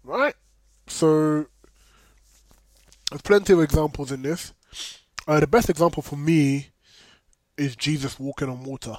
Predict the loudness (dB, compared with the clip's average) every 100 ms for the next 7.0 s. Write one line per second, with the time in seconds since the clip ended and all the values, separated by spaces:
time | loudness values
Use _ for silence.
0 | -4 0 2 2 4 2 2 -4 -4 -4
1 | -4 -2 -2 0 -2 -2 -4 -4 -8 -16
2 | -18 _ -20 -20 _ -8 -6 -2 0 -2
3 | -4 -6 -8 -8 -6 -6 -6 -8 -8 -14
4 | -12 -10 -8 -8 -8 -12 -16 _ _ -14
5 | -6 -4 -4 -8 -12 -12 -8 -6 -6 -6
6 | -6 -6 -6 -8 -4 -2 -4 -6 -6 -8